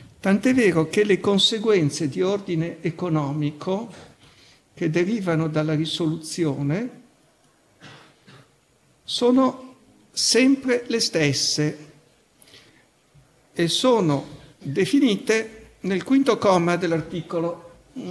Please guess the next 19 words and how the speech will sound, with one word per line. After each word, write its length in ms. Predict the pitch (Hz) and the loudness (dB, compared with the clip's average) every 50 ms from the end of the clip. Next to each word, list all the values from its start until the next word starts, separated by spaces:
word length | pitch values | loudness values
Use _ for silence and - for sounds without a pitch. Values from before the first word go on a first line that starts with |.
| 190 151 151 | -10 -10 -8
centootto. 1000 | - - 185 175 170 165 175 147 143 139 135 - - - - 151 147 - - - - - _ _ _ _ _ _ - - - - - | -4 -2 -2 -2 0 0 2 2 2 0 -2 -6 -6 -2 -2 -2 -2 -2 -6 -16 -20 -20 _ _ _ _ _ _ -20 -20 -20 -12 -6
Nel 160 | 160 147 143 | -4 -4 0
caso 300 | - 202 202 214 202 170 | 2 2 2 2 2 0
di 100 | 147 160 | 0 2
risoluzione 640 | 156 151 139 - 180 160 156 156 156 - 226 208 190 | 2 2 2 0 0 0 0 0 0 0 -2 0 0
del 200 | 170 170 180 185 | 0 -2 -2 -2
contratto, 680 | - 247 262 269 254 - 240 247 262 254 254 - - 214 | 0 2 2 2 2 2 2 2 2 0 0 0 0 2
l'appaltatore 840 | 196 190 190 190 - 190 180 185 - 185 180 - - 269 247 220 185 | 2 2 2 2 0 -2 -2 0 0 -2 -2 2 2 2 2 4 2
ha 60 | 165 | 2
diritto 480 | 160 170 196 202 240 247 240 - - 170 | 0 0 -2 -2 -2 -2 -2 -2 -4 -4
soltanto 580 | - - 180 - - - 226 220 208 196 - 160 | -2 -2 -4 -4 -4 -4 -4 -2 -2 -2 -2 -4
al 80 | 151 | -4
pagamento 720 | - - 175 165 165 175 185 220 247 208 170 160 - 160 143 | -2 -2 -2 0 0 0 2 2 2 2 0 -2 -2 -4 -4
delle 240 | 139 151 147 151 | -2 -2 -2 -2
prestazioni 800 | 151 - 160 151 151 151 - 160 151 - - 233 214 190 170 151 | -4 -2 -2 -2 -2 -2 -2 -4 -4 -2 -2 0 0 0 0 0
relative 540 | 147 156 143 139 139 139 - 208 190 165 151 | -2 -2 -2 -2 -2 -4 -4 -6 -4 -2 -2
ai 100 | 143 147 | -2 -2
lavori, 400 | 147 156 156 180 202 190 160 156 | -2 -2 0 0 0 0 0 -2
servizi 640 | 156 - - 160 151 147 202 202 - - - - 143 | -4 -4 -2 -2 -2 -2 -4 -6 -6 -6 -6 -8 -8